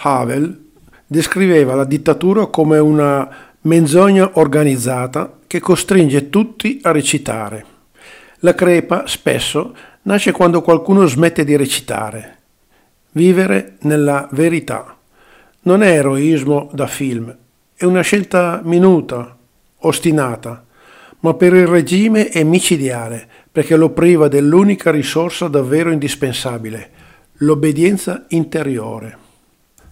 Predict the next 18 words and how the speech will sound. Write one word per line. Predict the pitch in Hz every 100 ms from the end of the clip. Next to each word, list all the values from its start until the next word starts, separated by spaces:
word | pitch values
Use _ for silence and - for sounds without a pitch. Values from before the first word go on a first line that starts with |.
| _ _ _ _ _
Hannah | - 190 202 190 190
Arendt, | 160 147 147 156 190 120 107 - _ _ _ _ _
studiando | - 151 139 156 156 143
il | 139 139 131
totalitarismo, | 160 151 151 135 131 135 127 120 120 151 285 _
descrive | 160 185 - 190 180 139
regimi | 139 143 139 185 214 208
che | -
non | 156 147 143
possono | 175 185 185 175 175
stare | - - 160 156
fermi, | - 127 117 107 104 113 _ _ - - _
devono | 156 151 151
muoversi, | 147 160 151 123 - - 107 _ _ _
inventare | 151 147 139 151 147
nemici, | 147 147 160 - 110 101 _ _ _
mobilitare, | 143 139 143 139 143 160 156 123 107 - _
epurare, | - 147 151 147 151 143 127 123